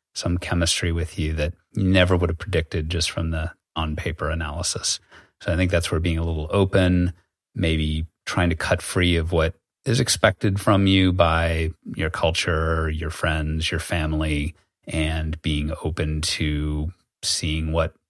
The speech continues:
place you vibe with, and then doing that reflection and trying to understand. For me, a lot of the reflection was realizing, you know, I thought maybe I was in a place in my life where I wanna be a little bit out of the hustle and bustle of the city, the big bad city with all its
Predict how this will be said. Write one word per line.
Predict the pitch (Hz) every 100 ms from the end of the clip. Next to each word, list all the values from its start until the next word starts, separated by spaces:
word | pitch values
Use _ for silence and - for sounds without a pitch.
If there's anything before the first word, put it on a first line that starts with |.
| _
place | - 87 87 - -
you | 95
vibe | 90 104 101
with, | 73 73 -
and | 92 90
then | 87
doing | 87 92 87
that | 85 76
reflection | 76 - 76 - - 80 -
and | -
trying | - 76
to | 76
understand. | 71 76 - 76 76 80
For | 85
me, | 85 85 82 - _ _
a |
lot | 85 80
of |
the | 80
reflection | 78 - 85 - 82
was | 80 -
realizing, | 85 80 82 82
you | 92
know, | 90
I | 85
thought | 92 85 _ _ 113
maybe | 131 117
I | 101
was | 95 95
in |
a | 90
place | - 92 -
in | 87
my | 85
life | 85 82 -
where | 92 85 80
I |
wanna | 80 85 85
be | 80
a | 80
little | 113 123
bit | 110 98
out | 92 90
of | 90
the | 85
hustle | 95 - 85
and | 85
bustle | 85 - 85
of | 82
the | 76
city, | - 90 85 82 82
the | 80
big | 82 82 87
bad | 82 80
city | - 87 82 82 82
with | 82 82
all | 85 80
its | 85 -